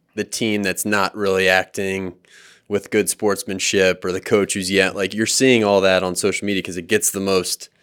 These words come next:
clicks because people, people watch those videos the most. And I think a lot of the club stuff that's going on, I just see the lacrosse world, but, you know, all of that is, a lot of it is to make money,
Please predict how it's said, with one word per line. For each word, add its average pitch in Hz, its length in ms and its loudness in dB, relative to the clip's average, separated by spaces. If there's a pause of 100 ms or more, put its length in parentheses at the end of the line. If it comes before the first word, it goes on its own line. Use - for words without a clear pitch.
(340)
clicks - 380 2
because - 160 -8
people, 98 280 -4
people 95 320 -4
watch 98 300 2
those 95 200 -4
videos 92 340 0
the 87 60 -8
most. 98 420 0
And 90 80 -4
I 90 40 -4
think 92 420 -6 (680)
a 110 40 -8
lot 110 220 6
of 95 80 -6
the 92 80 -4
club 113 420 2
stuff - 340 -2
that's - 200 -8
going 95 260 -2
on, 92 160 -2
I 98 120 2
just 104 220 -6
see 92 120 -2
the 87 140 -6
lacrosse 92 720 0 (720)
world, 95 480 4
but, 92 340 -2 (160)
you 117 80 -10
know, 90 220 -12 (100)
all 120 220 6
of 95 120 0
that 101 260 6
is, 90 460 -4 (120)
a 101 40 -2
lot 117 180 8
of 98 100 -2
it 95 80 0
is 90 240 -6
to - 80 -8
make 98 260 0
money, 113 520 0